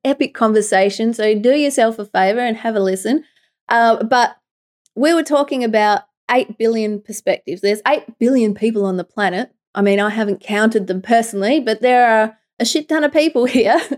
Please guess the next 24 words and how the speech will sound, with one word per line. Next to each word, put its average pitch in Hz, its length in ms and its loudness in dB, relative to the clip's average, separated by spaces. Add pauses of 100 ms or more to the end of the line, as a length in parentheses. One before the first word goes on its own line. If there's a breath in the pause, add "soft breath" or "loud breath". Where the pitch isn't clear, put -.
(460 soft breath)
and, 254 460 2 (440)
and 233 180 -2
other 190 220 -4
things, 220 280 -8
I'm 180 140 -12
sure. 196 300 -6 (320)
Um, 233 440 2 (680)
but 277 180 4
we 339 100 4
have 285 220 0
eight 285 260 -2 (320)
billion 254 600 0 (340)
people, 285 320 0
which 214 200 0
means 226 240 -4 (140)
eight 240 320 -2
billion 226 360 0
perspectives, 208 640 -6
and 208 100 -2
not 226 220 -2
one 269 420 2
single 269 440 -2
person 254 640 -2
thinks 240 360 -2